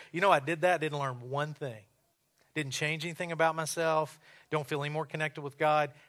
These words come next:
hand me your journal back, and I will hand you your five dollars back. What a deal. So it's a risk-free try to start studying the Bible. But seriously, you have an opportunity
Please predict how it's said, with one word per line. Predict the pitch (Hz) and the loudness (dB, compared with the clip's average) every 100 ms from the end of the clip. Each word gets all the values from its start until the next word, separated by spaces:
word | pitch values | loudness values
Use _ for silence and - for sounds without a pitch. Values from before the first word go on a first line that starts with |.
| _ | _
hand | 147 160 | -4 -2
me | 175 | -4
your | 202 | -6
journal | 156 165 160 | -4 -2 -2
back, | 147 143 139 - | 0 0 0 -4
and | 131 | -8
I | |
will | 123 | -8
hand | 117 120 123 | -10 -10 -10
you | 131 | -10
your | 127 | -10
five | - 127 120 | -6 -6 -6
dollars | 113 101 104 | -10 -14 -16
back. | 117 120 _ _ _ _ _ _ - | -20 -20 _ _ _ _ _ _ -4
What | 156 233 | 0 0
a | |
deal. | 190 240 233 135 - _ | -2 -4 -4 -6 -10 _
So | - 214 | 4 4
it's | 170 | 4
a | |
risk-free | 156 151 202 - 254 262 254 240 - - - | 0 6 6 4 0 0 0 -2 -12 -20 -8
try | - 254 226 165 156 180 - _ _ _ _ _ _ | 4 10 10 10 8 4 -2 _ _ _ _ _ _
to | 185 | -2
start | - 208 202 | 6 6 6
studying | - 208 220 | 6 6 4
the | 220 | 4
Bible. | 208 190 151 123 - _ _ _ _ _ _ _ _ _ _ - - - _ _ _ _ _ | 6 6 4 -2 -12 _ _ _ _ _ _ _ _ _ _ -20 -18 -20 _ _ _ _ _
But | 160 165 | -6 -2
seriously, | 180 180 - 139 | 2 2 0 -4
you | 127 170 | -4 -4
have | 170 156 143 139 131 - _ _ _ _ _ _ | 0 2 2 2 -2 -10 _ _ _ _ _ _
an | - 139 | -4 0
opportunity | 139 170 160 190 175 127 113 110 | 0 -2 -8 -6 -6 -8 -10 -16